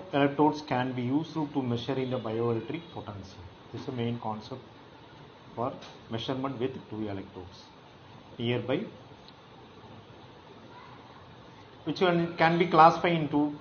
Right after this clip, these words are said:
different types for, uh, already, uh, study in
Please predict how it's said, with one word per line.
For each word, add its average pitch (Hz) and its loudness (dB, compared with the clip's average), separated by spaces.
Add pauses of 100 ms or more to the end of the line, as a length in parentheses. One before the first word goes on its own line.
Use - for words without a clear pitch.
(120)
different 127 0
types 117 -4 (100)
for, 117 0
uh, 104 -10
already, 120 -2 (440)
uh, 107 -6
study 110 -6
in 143 -10